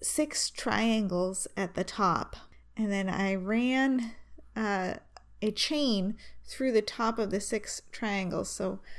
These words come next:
when you pull the chain, uh, it cinches up and it closes.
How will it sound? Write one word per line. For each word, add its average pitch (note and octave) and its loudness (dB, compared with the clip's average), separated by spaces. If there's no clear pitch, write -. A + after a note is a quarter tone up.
when G#3 0
you F#3+ 0
pull C#4 4
the A#3 4
chain, G3 -2
uh, - -4
it - 2
cinches B3 6
up F3 6
and F#3 -2
it - -10
closes. - 2